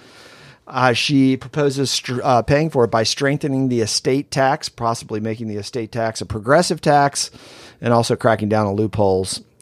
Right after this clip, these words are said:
uh, that let the very wealthiest, uh, get away with their, their,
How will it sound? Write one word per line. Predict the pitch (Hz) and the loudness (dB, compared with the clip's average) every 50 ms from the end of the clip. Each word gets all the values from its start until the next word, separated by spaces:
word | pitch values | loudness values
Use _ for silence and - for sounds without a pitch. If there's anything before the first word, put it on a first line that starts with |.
| _ - - | _ -8 -6
uh, | 107 101 95 | -4 -4 -2
that | 98 104 87 | -4 -4 -2
let | 95 110 104 - | 0 0 -2 -2
the | - | -4
very | 90 104 107 107 104 | -2 0 2 2 2
wealthiest, | 98 104 110 120 120 - 113 104 98 95 - - - - - - - - - - - - - _ _ - | 4 4 4 4 2 2 0 0 0 0 -2 -6 -8 -10 -12 -16 -18 -20 -20 -20 -20 -20 -20 _ _ -10
uh, | - 95 98 98 101 101 95 95 92 95 104 - _ _ - - 120 | -4 -2 0 2 2 2 2 2 0 -2 -2 -4 _ _ -14 -8 -2
get | 104 113 104 | 0 2 2
away | 104 95 101 101 101 101 101 98 98 | 2 2 2 2 2 2 2 0 0
with | 92 98 98 92 - - | -2 -4 -4 -4 -4 -4
their, | 104 95 95 92 90 92 113 - - | -2 0 0 0 0 -2 -6 -10 -8
their, | - 101 90 87 | -6 -4 -4 -4